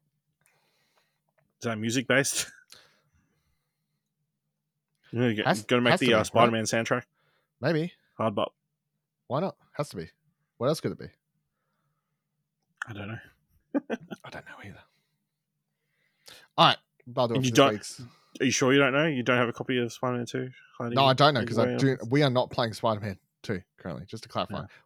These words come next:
Speaker 2: We are number one PlayStation podcast in the Oceanians, and we are not playing Marvel Spider-Man two.
Speaker 1: Yeah. And clarify, it's not PlayStation's fault. Whose fault is it?
Speaker 2: It's PlayStation's fault.
Speaker 1: Okay.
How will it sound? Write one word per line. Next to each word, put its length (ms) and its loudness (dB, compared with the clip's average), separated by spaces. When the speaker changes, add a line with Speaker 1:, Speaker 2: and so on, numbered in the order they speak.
Speaker 2:
We 180 4
are 440 6
number 240 -6
one 40 -10
PlayStation 380 -8
podcast 460 -8
in 100 -8
the 140 -8
Oceanians, 480 -12
and 180 -4
we 120 0
are 180 2
not 480 0
playing 240 -10
Marvel 240 -10
Spider-Man 460 -14
two. 140 -16
Speaker 1:
Yeah. 140 -8
And 100 2
clarify, 480 10
it's 160 2
not 220 2
PlayStation's 500 0
fault. 320 -4
Whose 160 -4
fault 220 -2
is 100 -2
it? 120 -4
Speaker 2:
It's 200 -2
PlayStation's 480 -6
fault. 160 -20
Speaker 1:
Okay. 180 -12